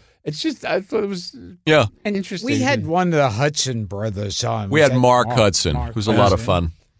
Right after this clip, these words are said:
Speaker 3: And
Speaker 1: Yeah,
Speaker 3: he,
Speaker 1: he is.
Speaker 3: he had a story that Cher used to hold auditions for her next boyfriend.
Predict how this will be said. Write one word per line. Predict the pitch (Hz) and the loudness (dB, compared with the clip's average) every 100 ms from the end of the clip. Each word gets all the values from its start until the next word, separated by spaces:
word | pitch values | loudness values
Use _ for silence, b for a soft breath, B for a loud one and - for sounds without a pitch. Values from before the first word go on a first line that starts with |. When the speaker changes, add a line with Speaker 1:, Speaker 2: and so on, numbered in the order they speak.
| _ _ _ - | _ _ _ -6
Speaker 3:
And | 196 185 | -4 2
Speaker 1:
Yeah, | 147 117 | 2 4
Speaker 3:
he, | 101 110 | 4 2
Speaker 1:
he | 98 | 2
is. | 82 - _ _ _ | 0 -6 _ _ _
Speaker 3:
he | - 254 311 311 | -6 -2 -2 -2
had | 247 247 240 220 | 0 2 2 0
a | 175 165 | -4 -4
story | 139 - 170 190 202 180 | -4 -2 0 2 0 -2
that | 143 117 - | -4 -4 -6
Cher | - - 139 151 175 202 214 208 _ _ _ _ _ _ | -8 -6 -2 0 0 -2 -4 -8 _ _ _ _ _ _
used | 147 160 185 - - | -6 -2 -2 -2 -2
to | 175 160 143 | -2 0 -2
hold | 110 170 185 196 | -4 -2 -2 0
auditions | 180 139 107 135 135 151 156 160 - | -2 -2 -4 -6 -6 -6 -8 -10 -12
for | - 131 | -8 -6
her | 120 123 | -4 -6
next | 120 139 - - | -6 -8 -8 -14
boyfriend. | - 120 139 143 - 170 175 185 | -8 -6 -4 -6 -6 -6 -6 -8